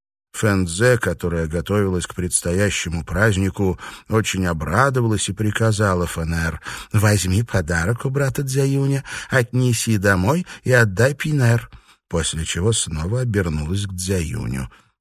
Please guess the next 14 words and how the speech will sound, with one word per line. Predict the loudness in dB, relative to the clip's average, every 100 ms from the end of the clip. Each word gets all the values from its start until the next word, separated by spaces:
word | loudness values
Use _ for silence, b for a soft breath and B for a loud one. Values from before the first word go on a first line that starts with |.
| -6
«Теперь | 0 2 2
я | 0 0
понимаю, | -2 -2 0 2 2
почему | 0 -2 -2 -2
твой | 2 2
дядя | 2 2 0
Цзялянь | 0 -2 0 2 0 -2 B B
постоянно | 0 2 2 2 2 0
твердит, | 0 -2 -2 -2 -4
что | -4 -4
ты | -2 0
умён | 2 0 -2
и | -2
находчив». | 0 -2 -4 -10 -10 -10 -10 -12